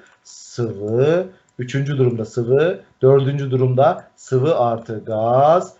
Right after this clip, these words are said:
beşinci durumda gaz halinde. Bakınız katı artı sıvı olduğu için maddede her ikisi de olabileceği için burada heterojen görünümlü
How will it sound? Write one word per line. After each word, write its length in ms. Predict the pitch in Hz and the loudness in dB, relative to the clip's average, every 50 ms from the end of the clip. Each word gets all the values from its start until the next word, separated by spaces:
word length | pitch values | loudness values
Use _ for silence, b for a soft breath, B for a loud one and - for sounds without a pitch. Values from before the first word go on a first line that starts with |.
| _ _ - | _ _ -2
beşinci 440 | 127 131 127 - 139 139 123 117 117 | -2 -2 -2 -2 -6 -6 -8 -8 -8
durumda 500 | 113 117 117 120 139 160 185 185 - - _ _ | -8 -8 -4 -2 0 0 0 -2 -6 -14 _ _
gaz 280 | - 127 123 123 123 - | -6 -6 -4 -4 -6 -6
halinde. 340 | 110 101 98 98 98 104 104 | -8 -8 -8 -10 -10 -8 -8
Bakınız 440 | 143 143 - 160 120 - - - b b b b b b | -8 -6 -8 -8 -10 -10 -14 -20 b b b b b b
katı 300 | - 139 127 - 185 - | -10 -10 -10 -8 -6 -4
artı 280 | 208 233 233 233 - 226 | -2 -2 -2 -4 -6 -8
sıvı 280 | 226 - 139 135 165 | -6 -4 -2 0 2
olduğu 320 | 180 180 175 165 160 165 226 | 2 2 2 0 -2 -6 -8
için 180 | 233 - 202 | -8 -6 -4
maddede 460 | 156 135 131 131 127 147 135 151 143 139 | 0 0 0 0 0 -2 -2 -2 -2 0
her 100 | 151 160 | 0 -2
ikisi 320 | 180 180 - - - 165 | -2 -4 -6 -10 -4 0
de 40 | 139 | 2
olabileceği 720 | 131 127 143 143 139 135 135 135 147 147 139 185 202 214 | 4 4 4 2 2 0 -2 -4 -4 -4 -4 -4 -4 -4
için 200 | 196 - 185 175 | -4 -6 -6 -2
burada 340 | 175 202 156 123 135 170 151 | -2 0 0 0 -2 -2 -2
heterojen 580 | 135 123 127 139 131 135 135 131 180 185 208 214 | -4 -2 2 4 4 4 4 2 2 -2 -2 -2
görünümlü 600 | 220 220 220 214 208 208 202 202 208 220 233 233 | -6 -6 -6 -6 -4 -4 -4 -4 -4 -6 -6 -8